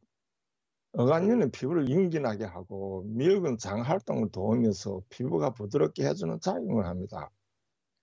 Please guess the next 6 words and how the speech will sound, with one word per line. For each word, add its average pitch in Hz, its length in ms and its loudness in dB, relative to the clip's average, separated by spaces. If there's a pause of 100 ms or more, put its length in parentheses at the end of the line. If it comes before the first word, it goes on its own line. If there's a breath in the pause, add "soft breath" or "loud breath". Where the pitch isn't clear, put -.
(540)
북한에서 190 520 2
생활해보면 117 760 -2 (280)
바다에서 143 720 2
멀리 143 440 0
떨어지는 170 520 0
사람들은 135 720 -4